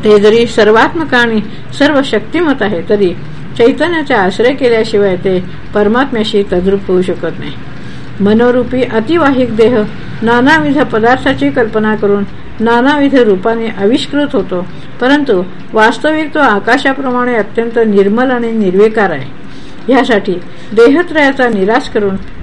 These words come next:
चित्ताने चित्ताचे संशोधन करावे, म्हणजे आत्म्याचे प्रतिभासिक रूप, प्रतिभासिक स्वरूप, प्रतिबिंबाची,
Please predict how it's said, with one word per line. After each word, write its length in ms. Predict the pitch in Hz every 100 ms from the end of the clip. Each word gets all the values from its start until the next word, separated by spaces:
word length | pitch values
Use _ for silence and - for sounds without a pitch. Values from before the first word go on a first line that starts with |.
| -
चित्ताने 500 | 262 - 311 302 269
चित्ताचे 680 | - 202 - 262 277 269
संशोधन 600 | 240 240 185 185 208 262 262
करावे, 340 | 185 165 160 - - - - - - - -
म्हणजे 420 | 226 285 330 233 214 - - 202
आत्म्याचे 580 | 226 247 285 285 311
प्रतिभासिक 800 | 311 208 202 277 285 262 262 254 233
रूप, 220 | 233 233 - - - - - - - - - - - - - -
प्रतिभासिक 640 | 233 233 277 294 269 269 -
स्वरूप, 340 | 226 262 202 - - - -
प्रतिबिंबाची, 840 | 233 269 311 311 277 269 247 254